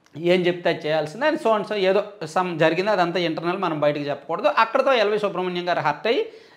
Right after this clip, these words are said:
రిజైన్ చేశారు, లాంగ్ లీవ్ పెట్టేసి వెళ్ళిపోయారు, ఆ తర్వాత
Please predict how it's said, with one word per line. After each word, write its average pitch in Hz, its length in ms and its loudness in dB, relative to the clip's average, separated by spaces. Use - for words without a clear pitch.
రిజైన్ 185 360 6
చేశారు, - 580 -6
లాంగ్ 214 340 8
లీవ్ 214 240 6
పెట్టేసి 190 360 0
వెళ్ళిపోయారు, 190 460 2
ఆ 311 100 8
తర్వాత 226 340 0